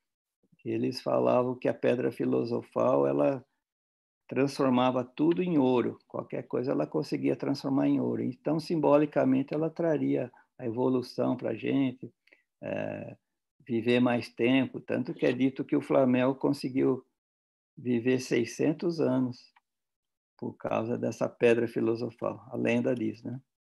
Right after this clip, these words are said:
Eu achei interessante fazer uma analogia gráfica, veja que interessante.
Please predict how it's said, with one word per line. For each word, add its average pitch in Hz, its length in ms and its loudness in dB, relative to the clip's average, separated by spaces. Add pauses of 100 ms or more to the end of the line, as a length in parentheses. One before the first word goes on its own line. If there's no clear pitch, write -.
(1040)
Eu 170 160 4
achei 190 260 6
interessante 175 800 2
fazer 180 300 4
uma 180 160 0
analogia 175 840 2
gráfica, 131 600 0
veja 175 280 0
que 165 140 -4
interessante. 127 680 -4